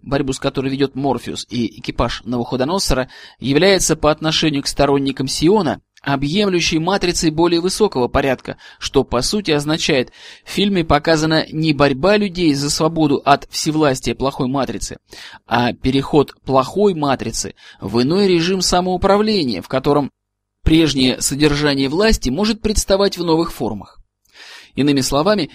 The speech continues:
в фильме показано взаимное проникновение частных матриц друг в друга при антагонистичности их концепции управления, хотя обе матрицы пребывают в объемлющей их матрице более высокого порядка.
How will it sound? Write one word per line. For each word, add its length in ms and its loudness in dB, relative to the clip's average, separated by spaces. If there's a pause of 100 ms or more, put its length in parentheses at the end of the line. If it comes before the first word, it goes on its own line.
в 60 -20
фильме 260 0
показано 640 2
взаимное 560 0
проникновение 800 -2
частных 640 -2
матриц 420 0
друг 340 -2
в 60 -6
друга 380 0
при 320 2
антагонистичности 960 -4
их 300 -4
концепции 580 0
управления, 640 0 (340)
хотя 460 2
обе 300 2
матрицы 580 0 (160)
пребывают 560 4
в 160 2
объемлющей 720 2
их 300 -6
матрице 520 -2
более 360 2
высокого 440 -2
порядка. 480 -6